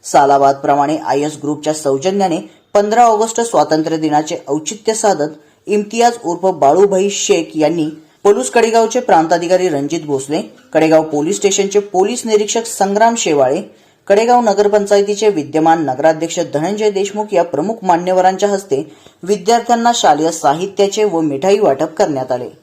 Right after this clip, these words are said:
यावेळी महापुरुषांच्या प्रतिमेस अभिवादन करण्यात आले.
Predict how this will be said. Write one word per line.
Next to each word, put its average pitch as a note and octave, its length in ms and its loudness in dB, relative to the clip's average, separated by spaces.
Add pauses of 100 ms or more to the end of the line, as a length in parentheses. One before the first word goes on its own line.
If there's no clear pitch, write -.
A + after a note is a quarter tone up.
(320)
यावेळी D#3 340 4
महापुरुषांच्या D#3 760 -2
प्रतिमेस E3 680 -6
अभिवादन G#3+ 480 0
करण्यात D#3+ 360 -2
आले. C#3 140 -4